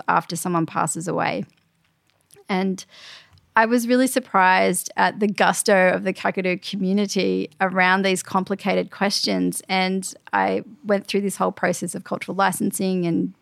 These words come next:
protocols with the community. And they said, "We just wanna be left there because we know the right story will continue to be told."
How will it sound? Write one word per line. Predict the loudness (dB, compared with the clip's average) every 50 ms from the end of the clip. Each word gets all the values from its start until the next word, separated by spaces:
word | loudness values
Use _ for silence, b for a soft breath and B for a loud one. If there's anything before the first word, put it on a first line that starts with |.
| _ _ _ _
protocols | 0 0 0 0 0 0 0 2 2 2 0 -2 -6
with | -10 -12
the | -12
community. | -6 -2 -2 0 0 0 0 0 -2 -2 -4 B B B B B B
And | 2 4
they | 6 6
said, | 6 4 4 4
"We | 4 4
just | 4 4 4 4 4
wanna | 4 4 4 4
be | 4 2 0
left | 2 2 2 2 2 0 -4 -14 -8 0
there | 2 4 4 4 4 2 0 0
because | -2 -2 -2 0 0 2 4 4 4 2 -2 -6 -8 -8 -2
we | 0 2 4
know | 6 6 4 4
the | 4 2 2
right | 4 2 2 0 -4
story | -4 -2 2 4 4 4 4 4
will | 2 0 -2
continue | -2 -2 -4 -4 -2 -2 -2 -2 -2
to | -4 -6 -6
be | -6 -6 -8
told." | -6 -4 -4 -2 -2 -2 -6 -8 -12